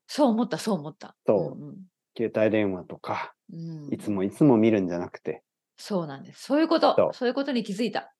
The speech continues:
Speaker 1: うん、
Speaker 2: そうそう。
Speaker 1: その停電で。
Speaker 2: キャンドルを見つめながら。
Speaker 1: はい。見つめながら。
Speaker 2: 旦那さんと酒を飲む。
Speaker 1: そうそうそうそう。
Speaker 2: うん。
Speaker 1: そういう時間もあってもいい。ということですね。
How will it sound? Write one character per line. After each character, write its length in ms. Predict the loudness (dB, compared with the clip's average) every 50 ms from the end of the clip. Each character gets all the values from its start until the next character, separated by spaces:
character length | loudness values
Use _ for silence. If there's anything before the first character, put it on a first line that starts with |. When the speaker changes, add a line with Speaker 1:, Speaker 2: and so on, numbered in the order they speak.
| _ _
Speaker 1:
う 60 | -18 -16
ん、 140 | -8 -2
Speaker 2:
そ 160 | 0 0 0 0
う 60 | -2
そ 140 | -4 -8 -10
う。 60 | -10 -10
Speaker 1:
そ 120 | -14 -18
の 80 | -18 -18
停 220 | _ -14 -14 -14
電 260 | -14 -14 -16 -18 -18 -20
で。 180 | -20 -20 _ _ _ _ 0
Speaker 2:
キ 80 | 4
ャ 80 | 6 8
ン 100 | 8 10
ド 120 | 10 8
ル 120 | 8 8 6
を 60 | 4
見 120 | 4 2
つ 140 | 2 2 4
め 140 | 4 6 6
な 160 | 6 6 8
が 120 | 8 6 6
ら。 80 | 4
Speaker 1:
は 100 | 0 -6 _ _ _ _ _ _ 0
い。 60 | 2
見 80 | 2 2
つ 180 | 2 4 6 6
め 100 | 6 6
な 240 | 6 4 2 2 2
が 160 | 0 0 0
ら。 220 | 0 -4 -8 -10 _ _ _ _ -6
Speaker 2:
旦 180 | -4 -2 -2
那 80 | -2 0
さ 140 | 0 0 -2
ん 80 | -2
と 100 | -4 -6
酒 300 | -6 -4 -2 4 6 6 8
を 60 | 8
飲 180 | 8 6 6
む。 180 | 6 4 0 -2 _ _ _ _ _ _ -20 -18
Speaker 1:
そ 320 | -16 -14 -14 -14 -14 -18 -20
う 0 |
そ 180 | -20 -20 -20
う 40 | -20 -20
そ 260 | _ _ _ -20 -20
う 40 | -20
そ 240 | -20 -20 _ -16
う。 80 | -14 -10
Speaker 2:
う 120 | -10 -10
ん。 40 | -10
Speaker 1:
そ 280 | -10 -10 -10 -10 -8 -6
う 80 | -6 -4
い 220 | -4 -2 -2 -2
う 20 | -4
時 140 | -4 -4
間 260 | -2 0 0 0 0 2
も 140 | 2 4
あ 60 | 4 2
っ 100 | 0 0
て 120 | -2 -2
も 120 | -2 -4 -6
い 60 | -14
い。 100 | -16 -20 -20 _ _ _ _ _ _ _ _ _ _ _ _ _ _ _ _ _ _ _ _ _ _ _ _ _ _ _ _ _ _ _ _ _ _ _ _ _ _ _ _ _ _ _ _ _ _ _ _ _
と 60 | -16 -16
い 60 | -16
う 40 | -16
こ 140 | -18 -18
と 120 | -16 -16 -16
で 120 | -16 -18
す 120 | -20 -18 -18
ね。 200 | -18 -18 -18